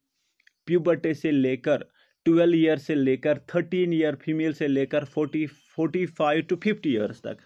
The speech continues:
तो एक फीमेल जब ट्वेल्व ईयर की हो जाती है ना, तो इसके स्टार्ट, स्टार्ट हो जाता है पहला मेंस्ट्रुअल साइकिल, that should be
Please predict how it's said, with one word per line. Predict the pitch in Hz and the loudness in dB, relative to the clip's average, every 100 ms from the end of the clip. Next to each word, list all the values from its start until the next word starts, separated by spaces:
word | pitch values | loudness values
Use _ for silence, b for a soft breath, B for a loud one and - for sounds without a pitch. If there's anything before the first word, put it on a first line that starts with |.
| b b b b - | b b b b -2
तो | 180 - - | -2 -2 0
एक | 185 196 - 135 | 2 2 -2 -14
फीमेल | - 175 190 202 | -4 -2 0 0
जब | 180 160 | 0 -6
ट्वेल्व | - 170 202 214 | -4 0 2 2
ईयर | 208 | 0
की | 170 196 | 0 0
हो | 185 | 2
जाती | 175 156 139 | 2 -2 -2
है | 135 | -4
ना, | 170 156 | -4 -6
तो | - | -6
इसके | 165 - 185 | -6 -2 -4
स्टार्ट, | - 175 165 | -2 -6 -6
स्टार्ट | - 175 170 | -4 -4 -2
हो | 175 | -2
जाता | 165 160 160 | -2 -2 -4
है | |
पहला | 156 147 165 170 | -4 -4 -2 -2
मेंस्ट्रुअल | 170 170 170 165 | -2 -6 -6 -4
साइकिल, | 175 170 185 | -4 -4 -4
that | 156 151 | -4 -4
should | |
be | 165 | -4